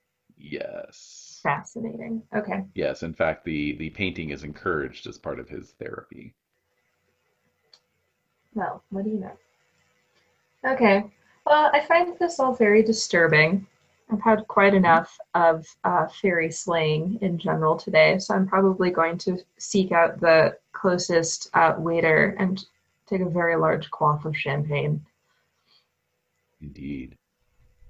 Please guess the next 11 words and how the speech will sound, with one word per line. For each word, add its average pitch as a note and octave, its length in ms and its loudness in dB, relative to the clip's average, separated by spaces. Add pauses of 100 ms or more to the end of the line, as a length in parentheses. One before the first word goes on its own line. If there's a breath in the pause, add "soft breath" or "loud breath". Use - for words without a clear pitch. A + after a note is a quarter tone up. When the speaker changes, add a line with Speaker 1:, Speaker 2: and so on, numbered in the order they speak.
(2000)
Speaker 1:
Yeah, - 180 -16
I C#2+ 40 -14
can E2+ 180 -14
do D#2 160 -6
a C2 40 -12
screen - 600 -10
share. D2 800 -8
Oh, G#2 120 -2
there G#2 160 2
we D2+ 80 -4
go. B1+ 240 -6